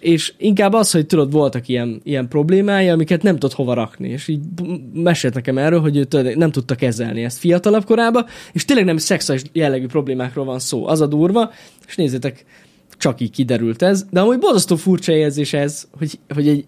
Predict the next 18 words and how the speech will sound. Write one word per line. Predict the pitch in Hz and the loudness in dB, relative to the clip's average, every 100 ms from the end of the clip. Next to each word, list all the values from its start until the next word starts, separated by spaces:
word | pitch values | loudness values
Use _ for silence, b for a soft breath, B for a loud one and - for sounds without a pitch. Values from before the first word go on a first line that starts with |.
| - | -6
egy | 143 147 | 0 2
ismerősöddel | 143 - 139 135 - 135 135 135 | 0 -2 -4 -4 -4 -6 -4 -4
így | 127 | -2
ez | 135 139 | -4 -6
történik, | 156 143 160 156 | -6 -6 -4 -2
mert | 165 160 - B B | 0 -2 -6 B B
meg | 190 | 2
utána | 226 226 214 | 4 4 4
tudod, | 277 202 | 4 2
találkozol | - 202 226 302 311 302 | 4 4 4 4 4 6
vele, | 254 | 4
és | - | 4
így | 247 - B | 2 0 B
szólítanád | B 302 247 196 180 165 | B 2 4 4 2 4
a | |
nevét, | 175 254 269 | 4 4 4
hogy | 202 | 4
"Hello!" | - 427 294 | 4 4 4